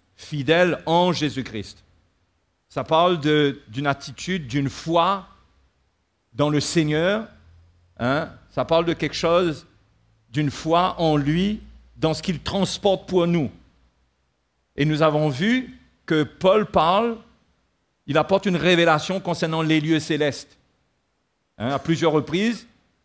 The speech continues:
il parle des lieux célestes. C'est la seule épître, à part un psaume dans l'Ancien Testament, mais dans le Nouveau Testament, c'est la seule épître qui parle des lieux célestes. D'accord ?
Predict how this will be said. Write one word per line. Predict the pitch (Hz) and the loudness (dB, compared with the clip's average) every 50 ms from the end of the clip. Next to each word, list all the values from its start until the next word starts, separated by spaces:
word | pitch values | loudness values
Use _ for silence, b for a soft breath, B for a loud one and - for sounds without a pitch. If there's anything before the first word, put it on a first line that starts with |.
| _ _ - | _ _ -4
il | - 135 131 | -4 -4 0
parle | - 175 175 185 185 160 | 2 2 2 2 2 2
des | 165 160 | 2 2
lieux | 147 156 185 196 | 2 2 0 -2
célestes. | 190 - 208 180 170 147 - - - - _ _ _ _ _ _ _ _ _ _ _ _ _ _ _ _ _ | 0 0 0 2 2 0 0 -4 -12 -20 _ _ _ _ _ _ _ _ _ _ _ _ _ _ _ _ _
C'est | - - 151 | -8 -2 0
la | 147 143 | 0 0
seule | - - 196 190 190 | 0 0 0 2 2
épître, | 175 160 - - 220 226 220 - - - | 2 0 0 0 -2 -2 -2 -6 -10 -4
à | - 139 117 | -4 -4 0
part | - 160 156 | 2 0 2
un | 156 151 | 2 0
psaume | 143 - - 180 170 165 | -2 -2 0 0 0 0
dans | 156 156 | -2 -2
l'Ancien | 151 143 131 - 151 135 | -2 -2 -4 -4 -6 -6
Testament, | - 139 131 - - 147 147 170 185 185 | -6 -6 -4 -2 -2 -2 -2 -2 -2 -2
mais | 165 147 | -2 -2
dans | 135 143 143 | -2 -2 -2
le | 143 | -2
Nouveau | 143 143 160 151 156 156 | -2 -2 -2 -2 -4 -4
Testament, | - 151 143 - - 143 131 147 160 180 202 196 b b b b b b b | -4 -6 -6 -4 -4 -4 -2 0 -2 -2 -2 -4 b b b b b b b
c'est | - - 165 | -6 -2 0
la | 151 151 139 | 0 0 0
seule | - - 202 202 208 202 | 0 0 0 2 4 2
épître | 185 185 - 208 208 - | 2 2 -2 -4 -4 -2
qui | - 208 | -4 -4
parle | - - 196 180 185 185 156 | 0 2 2 2 2 2 2
des | 170 170 | 2 2
lieux | 156 160 160 160 | 2 2 0 0
célestes. | 156 - 151 135 131 117 - - - - _ _ _ _ _ _ _ _ _ _ _ _ _ _ _ _ _ _ - | 0 -2 0 0 0 -2 -4 -8 -16 -20 _ _ _ _ _ _ _ _ _ _ _ _ _ _ _ _ _ _ -10
D'accord ? | 117 - 160 170 196 233 226 | -6 0 0 0 0 0 -4